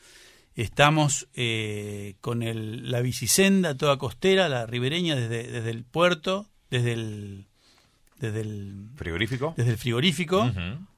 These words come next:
Speaker 1: hasta el parque. Después estamos trabajando fuertemente con, con Plaza de Agua, con este sector,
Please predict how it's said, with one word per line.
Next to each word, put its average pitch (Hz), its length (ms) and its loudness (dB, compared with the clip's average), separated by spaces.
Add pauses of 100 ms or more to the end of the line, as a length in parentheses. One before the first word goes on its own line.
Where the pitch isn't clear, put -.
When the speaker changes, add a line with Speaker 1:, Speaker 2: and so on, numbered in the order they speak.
Speaker 1:
hasta - 240 -4
el 110 100 -4
parque. 180 560 4 (800)
Después 127 280 0
estamos 151 320 4
trabajando 139 520 6
fuertemente 151 760 2
con, 120 500 -2
con 120 240 0
Plaza 147 380 4
de 147 80 4
Agua, 175 420 4
con 127 160 -2
este 127 200 0
sector, 123 580 0